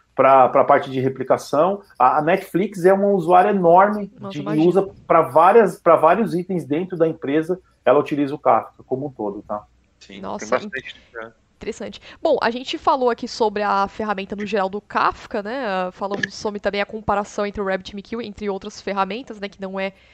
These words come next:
Speaker 2: basicamente na parte de filas, é... como que foi criado, as, as tecnologias, quem que configura, quem que faz a manutenção de tudo isso. E acredito que ficou bem claro pra quem tá ouvindo esse programa.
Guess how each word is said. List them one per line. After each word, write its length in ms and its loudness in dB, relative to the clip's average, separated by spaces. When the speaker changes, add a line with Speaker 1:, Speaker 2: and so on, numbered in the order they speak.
Speaker 2:
basicamente 840 -2
na 80 -8
parte 320 -2
de 120 -14
filas, 580 -6
é... 640 -2
como 160 -10
que 100 -14
foi 100 -4
criado, 640 4
as, 220 -10
as 140 -10
tecnologias, 580 -8
quem 360 -12
que 320 -12
configura, 580 -10
quem 100 -18
que 60 -20
faz 160 -12
a 40 -12
manutenção 520 -12
de 140 -18
tudo 180 -12
isso. 260 -10
E 140 0
acredito 340 -2
que 80 -8
ficou 240 -2
bem 260 -6
claro 380 0
pra 140 -4
quem 180 -12
tá 160 -4
ouvindo 240 -4
esse 160 -16
programa. 480 -2